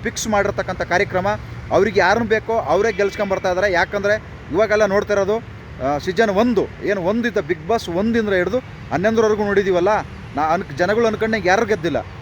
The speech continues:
ಎಲ್ಲ ಅವ್ರವ್ರ ಇಷ್ಟ ಬಂದವ್ರನ್ನ ಗೆಲ್ಸ್ಕೊಂಬಂದಿರೋದು. ಅರ್ಥ ಮಾಡ್ಕೊಳ್ಳಿ, ಮೊದಲನೇ, ಮೊದಲನೇ ಕಾರ್ಯಕ್ರಮನೇ, ಮೊದಲನೇ Bigg Boss ಕಾರ್ಯಕ್ರಮನೇ ಅದು ಮೋಸ ಆಗಿರೋದು. ಅರುಣ್ ಸಾಗರ್ ಗೆಲ್ಬೇಕಾಗಿರೋದನ್ನ ವಿಜಯ ರಾಘವೇಂದ್ರನ್ ಗೆಲ್ಸಿದ್ರು. ಅದೇ ಥರ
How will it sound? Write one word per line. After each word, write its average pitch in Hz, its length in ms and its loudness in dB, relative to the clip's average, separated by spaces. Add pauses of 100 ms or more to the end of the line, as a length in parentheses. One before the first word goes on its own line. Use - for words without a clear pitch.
(160)
ಎಲ್ಲ 190 200 2
ಅವ್ರವ್ರ 208 340 4
ಇಷ್ಟ 196 160 -4
ಬಂದವ್ರನ್ನ 208 460 0
ಗೆಲ್ಸ್ಕೊಂಬಂದಿರೋದು. 185 720 0 (320)
ಅರ್ಥ 160 180 0
ಮಾಡ್ಕೊಳ್ಳಿ, 202 460 2
ಮೊದಲನೇ, 202 480 2 (320)
ಮೊದಲನೇ 202 480 2
ಕಾರ್ಯಕ್ರಮನೇ, 208 680 2
ಮೊದಲನೇ 185 420 0
Bigg 190 260 -4
Boss 220 160 0
ಕಾರ್ಯಕ್ರಮನೇ 208 580 0 (360)
ಅದು 190 260 2
ಮೋಸ 208 280 2
ಆಗಿರೋದು. 175 520 2 (340)
ಅರುಣ್ 196 200 2
ಸಾಗರ್ 214 280 2
ಗೆಲ್ಬೇಕಾಗಿರೋದನ್ನ 202 760 0 (160)
ವಿಜಯ 165 220 0
ರಾಘವೇಂದ್ರನ್ 214 420 0
ಗೆಲ್ಸಿದ್ರು. 185 420 -2 (280)
ಅದೇ 156 200 2
ಥರ 196 160 2